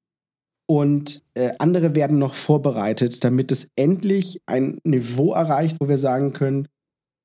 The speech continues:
wir müssen euch nicht mehr mit, wir sind so eine kleine Klitsche zufrieden ge-, ne? Das, das kann keine, das kann keine Aussage mehr sein und es darf auch keine Aussage sein.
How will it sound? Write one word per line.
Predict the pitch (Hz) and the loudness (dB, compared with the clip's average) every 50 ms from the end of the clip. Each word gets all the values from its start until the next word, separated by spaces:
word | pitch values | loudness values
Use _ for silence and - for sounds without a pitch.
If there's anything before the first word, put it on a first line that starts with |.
| _ - | _ 0
wir | 139 143 143 | 0 2 4
müssen | 151 160 180 - 214 190 | 4 2 2 0 -2 -4
euch | 147 156 160 160 - | -2 -2 -2 0 2
nicht | 165 160 180 170 - - | 2 2 2 2 0 0
mehr | 180 170 165 160 160 | 0 2 2 2 2
mit, | 165 165 160 156 151 156 - - - - - - | 2 2 2 2 0 -2 -6 -12 -12 -12 -6 -2
wir | 143 147 139 | 0 2 2
sind | 131 147 156 165 | 2 4 2 4
so | 156 | 4
eine | 156 151 147 | 2 0 0
kleine | - - 143 139 143 | 0 0 0 0 0
Klitsche | 143 - 160 160 - 156 | 2 2 2 2 2 0
zufrieden | 143 - - - - 127 123 123 123 120 123 | 0 -2 -4 -2 0 2 2 2 2 0 0
ge-, | 147 151 - - - - 151 | -2 -4 -4 -4 -2 0 0
ne? | 170 185 185 | 0 0 0
Das, | 170 - - - 156 147 - | -2 -6 -4 -4 -4 -4 -2
das | 156 147 - - - - | -4 -4 -4 -6 -14 -8
kann | - - 139 147 147 147 | -2 0 0 0 0 0
keine, | - 143 135 135 135 135 131 135 135 131 _ _ _ _ _ _ _ _ _ _ _ _ _ _ _ | -2 -2 0 2 2 2 2 0 -2 -4 _ _ _ _ _ _ _ _ _ _ _ _ _ _ _
das | - 147 151 | -2 -2 0
kann | - 160 151 | 2 2 2
keine | - 165 135 127 - | 4 2 0 0 0
Aussage | - 131 123 - 139 120 120 131 | -2 -2 -2 0 0 0 2 2
mehr | 123 117 113 | 2 2 2
sein | - 120 110 117 | 2 2 2 2
und | 117 | 2
es | 120 117 | 0 0
darf | - 107 117 120 | 0 0 0 0
auch | 135 120 - | 0 -2 -4
keine | - 120 117 117 - 120 | -2 0 0 2 2 0
Aussage | 123 - - 110 107 110 | -4 -4 -4 -2 -2 -2
sein. | 110 120 104 98 107 117 - | -2 -2 -2 -2 -4 -4 -6